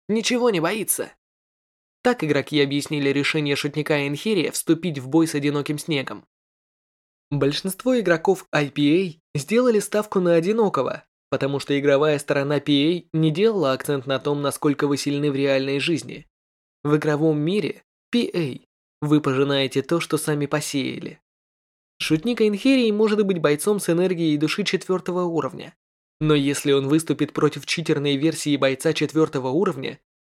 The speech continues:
вероятность его победы будет просто призрачной. Это полностью отличается от выбора противника из воинов Т П А. Некоторые букмекеры заранее установили вероятность победы шутника Энхирия от одного к семи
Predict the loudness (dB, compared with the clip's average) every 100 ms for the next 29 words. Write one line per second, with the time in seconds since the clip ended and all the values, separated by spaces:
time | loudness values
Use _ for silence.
0 | -2 2 4 4 2 0 -2 2 2 2
1 | 2 0 0 -6 -12 -4 0 0 0 4
2 | 2 4 2 2 2 0 -2 -8 -10 _
3 | _ _ _ _ _ _ _ _ _ _
4 | -4 -4 -2 -2 -2 -6 -6 -4 -4 0
5 | 0 0 -2 0 0 2 0 0 -2 -2
6 | -2 -2 -2 -2 0 0 0 -2 -2 -2
7 | 0 2 2 -2 -10 _ _ _ _ _
8 | _ _ _ -6 -2 -2 -4 -4 -4 -2
9 | -4 -2 -4 -2 -6 -6 -16 _ -8 0
10 | 2 2 2 2 0 -2 -2 0 0 0
11 | 0 0 0 -2 -6 -4 -2 -2 -2 -4
12 | -4 -2 -2 -4 -6 -2 -2 -2 -6 -12
13 | _ _ _ -2 -2 -2 -2 0 0 0
14 | -2 -2 -2 -2 -2 -6